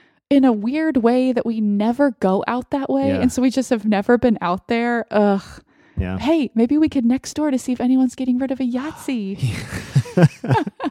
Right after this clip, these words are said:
Speaker 2: That must be happening all the time.
Speaker 1: In search of Yahtzee. Someone has it and is, like, never playing it.
Speaker 2: That's true.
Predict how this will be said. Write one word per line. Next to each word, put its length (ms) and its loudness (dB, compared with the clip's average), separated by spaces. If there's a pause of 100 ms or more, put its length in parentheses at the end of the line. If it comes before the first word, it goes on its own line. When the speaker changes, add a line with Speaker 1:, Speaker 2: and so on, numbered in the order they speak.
(200)
Speaker 2:
That 100 -10
must 180 -8
be 80 -2
happening 340 -4
all 120 -2
the 100 0
time. 320 -2
Speaker 1:
In 140 -2
search 400 -6
of 160 -4
Yahtzee. 500 -8
Someone 460 0
has 340 -4
it 160 -6
and 100 -4
is, 160 -6
like, 200 -6
never 340 -6
playing 400 -8
it. 180 -10
Speaker 2:
That's 200 -8
true. 260 -8